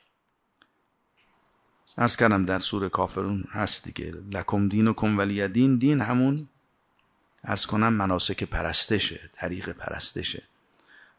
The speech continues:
لا اعبد ما تعبدون ولا انتم عابدون ما اعبد لکم دینکم. دان الله یعنی می‌خواد خدا رو بپرسته، یه طریقی پیدا می‌کنه برای پرستش خدای متعال. لذا عباداتی رو قرار می‌ده که از اون عبادات می‌خواد برسه به خدای متعال. یجهد فیها نفسه، خیلی هم رضا-،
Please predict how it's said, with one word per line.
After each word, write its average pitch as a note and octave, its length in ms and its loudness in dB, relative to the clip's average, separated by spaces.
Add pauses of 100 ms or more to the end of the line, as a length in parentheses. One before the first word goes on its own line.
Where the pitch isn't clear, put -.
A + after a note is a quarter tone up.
(100)
لا G2+ 260 2
اعبد F2+ 300 -2
ما F2+ 200 -2
تعبدون F#2 600 -6
ولا F#2 180 -4
انتم F#2+ 320 -4
عابدون G2 380 -4
ما A2 240 -2
اعبد A2 260 -4
لکم A2+ 380 6
دینکم. B2 560 4 (1080)
دان A#2+ 260 10
الله B2 220 8
یعنی E3 180 0
می‌خواد D3+ 200 -6
خدا A#2+ 320 4
رو G2+ 180 -2
بپرسته، F2+ 500 -12
یه G2 100 -14
طریقی A2 460 -6
پیدا G2 340 -8
می‌کنه B2 280 -6
برای G#2 180 -6
پرستش F2+ 500 -10
خدای E2+ 340 -16
متعال. - 440 -20 (1120)
لذا G#2 240 2
عباداتی A#2 760 4
رو C#3 120 -2
قرار B2+ 340 -2
می‌ده C3 220 -6
که B2 140 -8
از G2+ 160 -6
اون A2+ 100 -8
عبادات G#2 720 -6
می‌خواد G2 280 -10
برسه A2 300 -6
به F#2+ 60 -8
خدای G2 280 -8
متعال. A2+ 300 -8
یجهد A#2 500 -2
فیها G2 260 -6
نفسه، F#2+ 340 -10
خیلی C3+ 280 -6
هم G2 240 -6
رضا-، F#2 180 -12